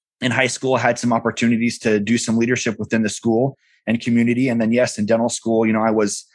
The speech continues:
uh, class president and did that and, you know, kind of residency, similar things. But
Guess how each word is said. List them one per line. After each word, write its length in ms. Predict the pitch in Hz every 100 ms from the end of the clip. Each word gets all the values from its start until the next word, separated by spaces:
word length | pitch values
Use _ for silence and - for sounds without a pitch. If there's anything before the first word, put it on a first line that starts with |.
| _ _ -
uh, 220 | 104 104 98
class 280 | - 117
president 640 | - 110 110 107 110 110 107
and 100 | 104
did 140 | 113 101
that 280 | 104 110
and, 220 | 104 98 95
you 80 | 104
know, 140 | 98 - _ -
kind 140 | 123 110
of 160 | 95 - _ _
residency, 640 | 120 123 120 123 - 117 113
similar 400 | - 127 104 95
things. 400 | 139 135 113 98
But 220 | 104